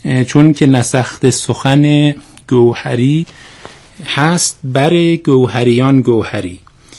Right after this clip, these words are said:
اه، پیش و بسی، پیش و پسی بحث صف کبریا،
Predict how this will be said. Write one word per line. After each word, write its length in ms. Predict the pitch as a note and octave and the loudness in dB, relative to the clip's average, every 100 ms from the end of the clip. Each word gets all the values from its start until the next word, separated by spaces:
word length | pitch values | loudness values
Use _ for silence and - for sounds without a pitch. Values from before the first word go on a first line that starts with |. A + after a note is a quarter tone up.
| - - - - | -20 -20 -18 -4
اه، 160 | C3+ | -2
پیش 320 | B2+ - D3+ D#3+ | -2 0 2 2
و 80 | |
بسی، 500 | C#3+ E3+ D#3+ F3+ F3 - - | 2 2 0 0 -2 -6 -4
پیش 300 | D#3 C#3 - | 0 0 2
و 220 | C#3 B2+ | 2 2
پسی 460 | B2+ - E3 - E3+ | 0 -4 -4 -2 -2
بحث 340 | D3 D3 C#3+ | 0 0 0
صف 360 | - - C#3+ - | -2 -2 -2 -2
کبریا، 960 | C3+ - C3 B2 B2 A#2+ A#2+ A#2 A2+ | -4 0 0 0 -2 0 2 0 -2